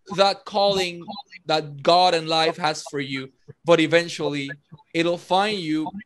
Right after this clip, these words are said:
and it'll make you good at what you do. That's actually what happened. You were doing exactly the same things, flying, renting cars, hotels, using a microphone in front of people, conferences, but this time it's for something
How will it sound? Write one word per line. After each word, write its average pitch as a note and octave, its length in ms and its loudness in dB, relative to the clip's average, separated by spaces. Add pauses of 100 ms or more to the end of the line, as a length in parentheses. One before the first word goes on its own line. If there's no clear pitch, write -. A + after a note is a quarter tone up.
(280)
and F3 160 0
it'll F3 240 0
make F3 300 -2
you F3+ 160 -10
good E3 260 4
at F3 140 0
what E3 240 -4
you E3 120 -8
do. G#3+ 280 -6
That's E3+ 280 -2
actually F3+ 520 -2 (200)
what F#3 220 4
happened. A#3+ 340 4
You A3+ 120 -2
were F4+ 220 0
doing F#4 260 4
exactly E4 500 0
the A#3 60 -4
same D4 460 0 (140)
things, C4+ 500 0 (460)
flying, A3 680 4 (300)
renting B3 360 0
cars, G#3 520 4 (200)
hotels, B3 840 4 (260)
using D4 380 4
a D4 80 4
microphone C4 560 -2
in G#3 140 -4
front G#3+ 160 0
of G3+ 120 -8
people, G3+ 300 -4
conferences, G#3 800 -4 (560)
but E3 220 -2
this - 260 4
time G3 300 0
it's F#3+ 260 0
for G3+ 240 -2
something F#3+ 500 -4